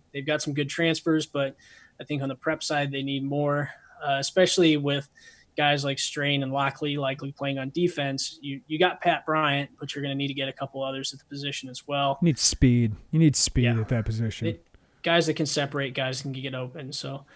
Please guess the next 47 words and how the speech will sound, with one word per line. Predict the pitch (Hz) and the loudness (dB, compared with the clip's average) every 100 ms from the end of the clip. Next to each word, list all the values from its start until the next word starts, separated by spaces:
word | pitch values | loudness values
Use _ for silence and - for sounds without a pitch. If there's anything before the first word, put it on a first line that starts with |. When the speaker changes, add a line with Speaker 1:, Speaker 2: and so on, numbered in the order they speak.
| - - - - | -20 -20 -20 -4
Speaker 1:
um, | 143 135 160 | 0 2 2
you | |
know, | 165 | 2
Thompson's | 160 185 190 202 175 | 4 4 4 4 6
a | |
big | 170 165 | 6 6
addition, | 156 156 - 165 151 | 6 4 4 4 4
but | 139 139 - | 2 -2 -8
you | 165 | -8
still | 143 180 165 | 0 2 4
probably | 170 156 143 143 | 4 2 0 0
need | 143 143 | 2 0
a | |
prep | 135 147 147 | 0 -2 -2
receiver, | 147 135 147 143 143 143 143 _ _ - | -4 -2 -2 0 0 -2 -6 _ _ -4
uh, | 139 131 127 | -4 -2 -4
just | 139 143 | -6 -6
to | 143 | -4
help | 139 139 | -4 -2
balance | 139 135 139 139 | -4 -2 -4 -4
out | 135 | -6
the | 131 | -6
classes | 143 135 135 147 143 | -4 -2 -4 -6 -8
as | 139 | -6
well. | 143 139 | -2 0
Maybe | 143 143 143 | 0 -2 -2
get | 135 | -2
a | |
slot | - 156 143 151 | -4 -2 -2 -2
guy | 147 135 135 - - - - - | -2 -2 -4 -10 -20 -20 -16 -10
if | 143 | -8
you | 135 | -8
can. | - 147 143 143 143 - - | -4 -2 0 -2 -6 -12 -12
Um, | 139 135 135 135 131 _ _ - - _ - | -4 -2 -2 -4 -8 _ _ -20 -20 _ -8
and | 147 | -2
then, | 143 143 139 139 143 | 2 2 0 -2 0
yeah, | 160 151 | 4 4
I | |
mean, | 156 | 4
I | 151 | 2
think | 143 180 | 2 2
defensive | 147 151 156 147 | 2 2 0 0
end | 147 151 | 0 0
is | 139 | -2
probably | - 143 143 143 | 0 0 0 -4
important | 131 151 143 143 | -4 -4 -6 -4
too. | 156 160 | 0 0